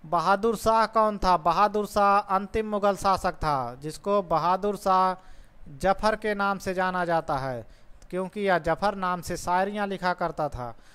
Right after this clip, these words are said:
और इसका, अंग्रेज़ों ने इसको निर्वासन करके बांग-, म्यांमार में भेज दिया, जिसको उस समय बर्मा बोला जाता था। बर्मा के रंगून शहर में इसको निर्वासित कर दिया गया था, जहाँ पे उसकी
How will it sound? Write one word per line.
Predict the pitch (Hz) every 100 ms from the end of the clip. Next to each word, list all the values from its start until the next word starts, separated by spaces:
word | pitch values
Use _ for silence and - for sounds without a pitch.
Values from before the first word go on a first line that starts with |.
| - - 160
और | 160 160
इसका, | 190 180 - 214 208 208 208 - - - - - - - -
अंग्रेज़ों | 170 170 170 175 226 226
ने | 170 165 220 208 -
इसको | 175 - 214
निर्वासन | 202 180 175 180 220 220
करके | 190 160 160 170 247 - _ - - - - - - - - - _
बांग-, | 156 180 185 202 - 208
म्यांमार | 175 190 202 196 214
में | 220 220 185
भेज | 196 185
दिया, | 190 175
जिसको | 151 151 214
उस | 196 180 -
समय | 170 185
बर्मा | 151 156 190
बोला | 190 165 147
जाता | 143 135 131
था। | 123 143 220 285 - - - 143
बर्मा | 160 170 202 196
के | 202 196
रंगून | 175 165 196 208
शहर | 208 190
में | 190
इसको | 175 -
निर्वासित | 180 175 175 165 180
कर | 165
दिया | 156 160
गया | 151 151
था, | 147
जहाँ | 143 147 175
पे | 170 175
उसकी | 156 - 170 165